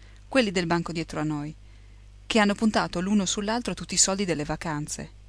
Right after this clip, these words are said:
Tu passi, tu no, tu sì. Così vanno avanti, dalla mattina alla sera. Gli sguardi di G, che li scongiura di star zitti,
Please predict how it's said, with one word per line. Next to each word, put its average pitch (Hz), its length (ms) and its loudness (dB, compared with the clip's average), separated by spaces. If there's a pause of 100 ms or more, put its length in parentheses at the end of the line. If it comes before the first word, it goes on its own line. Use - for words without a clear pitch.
(220)
Tu 294 120 0
passi, 160 540 0 (120)
tu 208 160 2
no, 160 280 2 (540)
tu 233 140 2
sì. 156 360 2 (640)
Così 190 260 2
vanno 214 220 4
avanti, 151 480 -4
dalla 170 260 0
mattina 269 640 0
alla 170 220 -2
sera. 147 420 0 (760)
Gli 214 160 2
sguardi 208 400 4
di 165 160 -2
G, 180 260 2 (280)
che - 100 -8
li 151 80 -4
scongiura 165 480 0
di 156 100 -4
star 147 260 -4
zitti, 160 440 -2